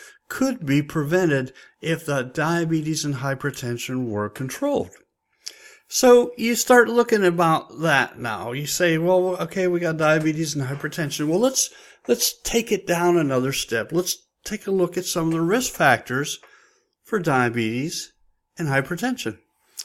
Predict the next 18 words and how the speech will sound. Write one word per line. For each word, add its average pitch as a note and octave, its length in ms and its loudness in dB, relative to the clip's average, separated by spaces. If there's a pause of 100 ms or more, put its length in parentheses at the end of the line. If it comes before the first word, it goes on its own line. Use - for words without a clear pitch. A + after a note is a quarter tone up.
(140)
Well, D#3+ 160 4
of F#3 80 -2
course, F#3+ 260 -2
when D#3+ 120 0
you D3 80 0
start F3 260 0
talking E3 300 0
about E3 300 0
that, E3 180 0
you E3 80 -2
start D3 260 -2
talking C#3+ 280 0
about C#3 220 4
weight, A#2 260 -2
don't G#2+ 260 -6
you? G2+ 100 -8 (1300)
Being G3 540 4
overweight E3 1040 0